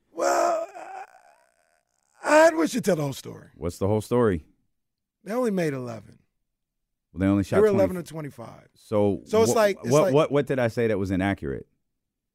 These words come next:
Speaker 1: Oh, no, it's not inaccurate. I just said I wish you tell the whole story.
Speaker 2: Well, they, they hit, they hit threes at the beginning, they hit threes at the end, and that's what
Speaker 1: So,
Speaker 2: put them in a position to
Speaker 1: shoo-,
Speaker 2: nearly win that game was those
Speaker 1: shooting,
Speaker 2: threes they hit at the end.
Speaker 1: shooting forty-four percent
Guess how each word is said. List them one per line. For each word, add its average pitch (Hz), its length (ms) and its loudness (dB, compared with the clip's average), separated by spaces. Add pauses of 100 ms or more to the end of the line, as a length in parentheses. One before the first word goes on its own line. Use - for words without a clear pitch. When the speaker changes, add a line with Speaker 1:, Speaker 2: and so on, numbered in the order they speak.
(240)
Speaker 1:
Oh, 180 160 -6
no, 156 300 -4
it's 175 160 -6
not 143 160 -8
inaccurate. 127 460 -4
I 131 80 -6
just - 120 -12
said 139 140 -6
I 131 40 -6
wish 123 200 -8
you 120 60 -16
tell 127 180 -12
the 117 60 -10
whole 113 100 -12
story. - 340 -20
Speaker 2:
Well, 156 140 2
they, 131 140 4
they 113 240 4
hit, 123 260 0
they 98 160 2
hit 113 180 0
threes 117 300 0
at 104 80 -4
the 87 60 -8
beginning, 113 420 0
they 107 100 0
hit 110 200 -4
threes 117 260 -2
at 95 80 -4
the 87 160 -4
end, 117 380 0
and 92 160 -2
that's 117 200 -2
what 120 140 -2
Speaker 1:
So, 101 140 4
Speaker 2:
put 131 140 0
them 117 180 0
in 110 80 -2
a - 20 -4
position 104 480 -6
to 95 60 -2
Speaker 1:
shoo-, 98 60 -2
Speaker 2:
nearly 104 200 -2
win 104 160 -2
that 90 140 -2
game 98 240 -4
was 98 160 -2
those 107 100 0
Speaker 1:
shooting, 107 140 0
Speaker 2:
threes 101 180 -4
they 87 100 -4
hit 92 140 -4
at 92 80 -6
the 80 80 -8
end. 82 380 -6
Speaker 1:
shooting 214 280 -6
forty-four 156 540 -6
percent 127 480 -12